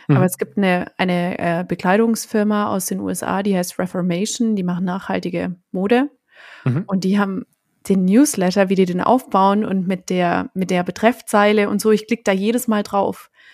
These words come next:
Speaker 2: Und ich bin gar nicht so ein Newsletter, also so ein, weißt du, so ein Marketing-Newsletter-Opfer eigentlich.
Speaker 1: Mhm.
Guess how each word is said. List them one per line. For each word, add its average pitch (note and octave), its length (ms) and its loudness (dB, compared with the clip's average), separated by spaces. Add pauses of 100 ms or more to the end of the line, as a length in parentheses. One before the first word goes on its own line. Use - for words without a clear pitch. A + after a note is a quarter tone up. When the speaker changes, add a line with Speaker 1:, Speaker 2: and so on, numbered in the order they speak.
(180)
Speaker 2:
Und G#3 140 2
ich - 220 -2 (160)
bin A#3+ 180 6
gar G#3+ 160 4
nicht G#3 180 -2
so G#3 120 0
ein F#3+ 120 2
Newsletter, F#3 800 0 (240)
also F3+ 160 2
so F#3 140 0
ein, F3 280 -2
weißt F#3 160 0
du, F#3 60 -4
so F#3 100 -4
ein F3+ 120 -2 (760)
Marketing-Newsletter-Opfer F3 1040 -4
eigentlich. D#3 480 -4
Speaker 1:
Mhm. - 60 -20